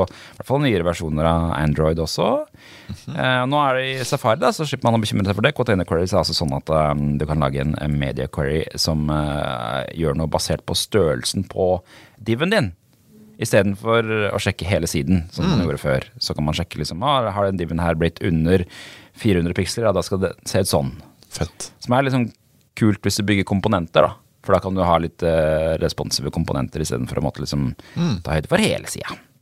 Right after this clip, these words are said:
Speaker 2: Utrolig.
Speaker 1: Mm.
Speaker 2: Utrolig.
Speaker 1: Eh, Subgrid er det for støtte for, det har jeg ikke så veldig peiling på. Jeg er ikke så god på grid generelt, men Subgrid skal i hvert fall gjøre at du kan inkludere barnebarna til gridet ditt. Ja, for jeg tror grid bare påvirker
Speaker 2: Hele familien skal
Speaker 1: jeg
Speaker 2: med.
Speaker 1: tror grid bare påvirker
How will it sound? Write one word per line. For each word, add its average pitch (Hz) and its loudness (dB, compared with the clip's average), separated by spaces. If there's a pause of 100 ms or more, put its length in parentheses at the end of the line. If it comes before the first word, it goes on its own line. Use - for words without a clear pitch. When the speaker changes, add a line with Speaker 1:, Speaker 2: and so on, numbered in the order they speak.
Speaker 2:
Utrolig. 80 2 (160)
Speaker 1:
Mm. 104 4
Speaker 2:
Utrolig. - -2 (280)
Speaker 1:
Eh, 131 2
Subgrid 190 0
er 175 4
det 170 0
for 170 -4
støtte 165 0
for, 180 -2
det 139 0
har 85 0
jeg 85 0
ikke 110 -2
så - 0
veldig 90 4
peiling 73 2
på. 117 4
Jeg 110 6
er - -2
ikke - 0
så 90 2
god - -8
på 82 0
grid 87 0
generelt, 113 4
men 117 2
Subgrid 98 0
skal 98 2
i - 8
hvert - -6
fall 92 2
gjøre 87 4
at 73 2
du 80 -2
kan 78 0
inkludere 78 0
barnebarna 71 -2
til 78 -4
gridet 76 -2
ditt. 92 -4
Ja, 101 4
for 110 2
jeg 117 -8
tror 123 0
grid 107 0
bare 95 4
påvirker 82 0
Speaker 2:
Hele 98 2
familien 98 2
skal 123 -2
Speaker 1:
jeg 113 2
Speaker 2:
med. 131 2
Speaker 1:
tror 135 0
grid 117 2
bare 101 4
påvirker 92 0